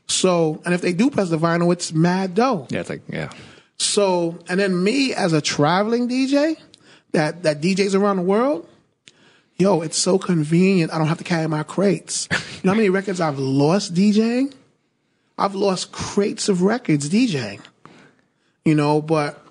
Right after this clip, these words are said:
Speaker 1: now everything's with me. And I, you know, and I, the, the forty-five thing is dope.
Speaker 2: Mm-hmm.
Speaker 1: And, like, even with myself, yeah, I rock the forty-fives. And, you know, that's something I've done before.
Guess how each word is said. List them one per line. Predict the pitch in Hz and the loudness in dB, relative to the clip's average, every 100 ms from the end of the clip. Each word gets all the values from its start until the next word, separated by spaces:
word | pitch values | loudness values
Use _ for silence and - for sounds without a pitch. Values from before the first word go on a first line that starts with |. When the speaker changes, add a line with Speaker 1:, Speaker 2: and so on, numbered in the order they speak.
| - | -4
Speaker 1:
now | 156 165 208 202 170 | 0 0 0 0 -2
everything's | 175 170 185 165 | -2 -2 0 0
with | 151 247 175 | 2 0 -2
me. | 127 - _ _ _ _ _ | -12 -14 _ _ _ _ _
And | - 285 | -2 -2
I, | - 302 294 330 | 0 0 0 -2
you | 339 | 0
know, | 285 | 0
and | 277 294 302 | -2 0 0
I, | 294 | -2
the, | 294 285 262 | -4 -6 -2
the | 277 | -4
forty-five | - 311 285 - 208 202 202 202 | 0 0 0 0 0 2 0 -2
thing | 208 208 208 220 - - _ _ _ | 0 2 2 -2 -10 -20 _ _ _
is | 185 160 | -2 -2
dope. | 147 170 143 - - | 0 0 -2 -8 -18
Speaker 2:
Mm-hmm. | - 117 113 123 - - _ - | -8 -4 -2 -2 -4 -18 _ -4
Speaker 1:
And, | 175 170 | -2 0
like, | 165 170 | -2 -4
even | 226 233 | -2 -2
with | 220 | 0
myself, | 202 196 196 | -2 0 -2
yeah, | 190 190 | -2 -4
I | - 208 | -2 -2
rock | 208 185 | -2 -2
the | - | -6
forty-fives. | - 175 175 - 180 190 202 - - - _ _ _ _ _ _ | -6 0 0 0 -2 -2 -4 -8 -10 -18 _ _ _ _ _ _
And, | 175 175 | -2 0
you | 214 | 2
know, | 175 | 2
that's | 180 - | 0 -2
something | 196 190 180 | -4 -2 -4
I've | 170 | -2
done | 180 175 | -2 0
before. | 165 - - 127 | -4 -2 -2 -2